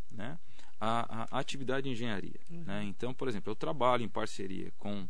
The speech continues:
Speaker 1: arquitetos em que, eh, ele tem uma habilidade fantástica pra conceber um projeto arquitetônico, pra conceber também, nessa mesma linha que nós comentando, comentamos aqui dos designers interiores,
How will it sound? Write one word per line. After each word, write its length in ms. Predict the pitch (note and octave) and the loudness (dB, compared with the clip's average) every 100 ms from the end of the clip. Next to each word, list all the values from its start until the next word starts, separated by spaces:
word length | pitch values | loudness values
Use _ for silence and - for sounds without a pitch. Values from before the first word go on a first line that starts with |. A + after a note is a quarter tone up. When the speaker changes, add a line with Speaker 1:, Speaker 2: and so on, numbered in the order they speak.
| - - - | 0 0 -2
Speaker 1:
arquitetos 760 | F#2+ F#2 C#3 - A2 F#3 - - | -2 -2 -2 0 0 0 0 0
em 140 | - G#2+ | 0 0
que, 340 | - B2 F3+ - - - | 0 0 0 -2 -2 0
eh, 240 | - G#2 G#2 | 0 0 0
ele 180 | A2 A#2+ | 0 0
tem 120 | B2 | 0
uma 100 | B2+ | 0
habilidade 480 | B2+ A#2+ G#2 F#2+ F#2+ | 0 0 0 0 0
fantástica 760 | - G3 - C3+ F3 G#3 - | 0 0 0 0 0 0 -2
pra 180 | G3 - | -2 -2
conceber 880 | - C#3 C#3+ - C3+ G2 G2 C3+ G3 | -2 0 0 0 0 0 0 2 2
um 100 | G#3 | 0
projeto 760 | D#3+ - B2 G2 F2+ A2+ C#3 - | 0 0 0 0 0 0 0 -2
arquitetônico, 1000 | A2+ - G#2 F#2+ - G2 A#2+ D3 C#3+ - - - - - | -2 -2 -2 -2 -2 -2 -2 -2 -2 -2 -2 -2 -2 0
pra 120 | G#2+ | 0
conceber 760 | - B2+ C3 - A2+ F#2+ C3 E3+ | 0 0 -2 0 0 0 0 0
também, 340 | A#2+ G#2+ B2+ | 0 0 0
nessa 260 | A#2+ - G#2+ | 0 0 0
mesma 320 | C3 F3+ F3+ | 0 0 0
linha 220 | D3 C3+ | 0 0
que 100 | - | 0
nós 160 | A#2 A#2 | 0 0
comentando, 640 | A#2 A2 G2 G#2+ G#2+ G2 - - - - | 0 0 0 0 0 0 0 -2 -2 0
comentamos 580 | G2 G#2+ G2+ G#2+ G2+ F#2+ | 0 0 2 0 2 0
aqui 160 | F#2+ | 0
dos 160 | G2 F#2+ | 0 0
designers 500 | G2 F#2 G2 G2+ G2 | 0 0 0 0 0
interiores, 640 | F#2+ F#2 G2 E3 C3+ - | 0 0 0 0 -2 -2